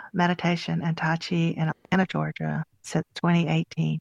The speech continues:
His main focus is attuning to the healing components of each practice. He leads his clients to use the body as a way into the energy field and subtle senses.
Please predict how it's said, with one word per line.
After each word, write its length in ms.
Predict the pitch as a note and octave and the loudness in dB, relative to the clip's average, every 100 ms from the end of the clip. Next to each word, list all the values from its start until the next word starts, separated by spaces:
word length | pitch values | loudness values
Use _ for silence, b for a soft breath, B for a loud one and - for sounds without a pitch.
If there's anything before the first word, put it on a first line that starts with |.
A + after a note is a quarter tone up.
| _ _ _ _ _ _ _ _ _ _ _ _ _ _ _ _ | _ _ _ _ _ _ _ _ _ _ _ _ _ _ _ _
His 160 | - A3 | 0 4
main 240 | A3 B3 - | 6 4 4
focus 440 | G3 - G3 - | 2 2 -2 0
is 160 | F#3+ F3 | -2 -2
attuning 440 | - G3 F#3+ F#3 | 2 4 6 4
to 120 | - | 2
the 80 | F3 | 0
healing 360 | E3+ F#3 F#3 F#3+ | 2 4 4 2
components 680 | - F3 E3+ E3+ E3 D#3+ - _ | -2 -2 0 2 2 -2 -10 _
of 160 | E3 D#3+ | -2 0
each 260 | E3+ - | -2 -2
practice. 560 | - D#3 - D#3 E3 - - _ _ _ _ _ _ _ _ _ _ _ - | -2 -2 -2 -8 -8 -14 -20 _ _ _ _ _ _ _ _ _ _ _ 2
He 100 | A3+ | 6
leads 220 | A#3 B3+ | 6 4
his 160 | C#4+ | 0
clients 400 | - G3+ F#3+ G3 | 2 4 4 2
to 80 | - | -2
use 80 | F#3 - - | -4 -4 -10
the 80 | - | -6
body 400 | E3 D#3+ F3 - _ _ _ _ b b b b - | -4 -2 -4 -8 _ _ _ _ b b b b -2
as 160 | F#3+ | 0
a 40 | F#3 | 2
way 300 | F#3 F#3+ F#3+ | 4 4 2
into 280 | G3 G3 F#3 | 2 0 0
the 120 | F#3 | -2
energy 300 | F#3+ F#3 D#3+ | 0 0 -2
field 420 | D#3 D3+ D#3+ - - b _ - | -6 -4 -4 -6 -10 b _ -6
and 100 | E3 | -4
subtle 280 | E3 D#3+ D#3+ | -2 -4 -4
senses. 540 | - D3 - F3 - | -8 -10 -10 -14 -14